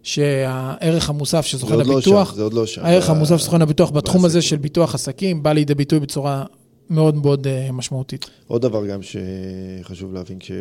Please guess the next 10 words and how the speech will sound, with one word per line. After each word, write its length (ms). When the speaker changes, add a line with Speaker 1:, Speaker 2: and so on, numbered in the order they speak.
Speaker 2:
כשעורכים 580
ביטוח, 540
אז, 360
אה, 580
יש 140
את 80
דף 200
הרשימה, 440
שזה 280
הפוליסה, 480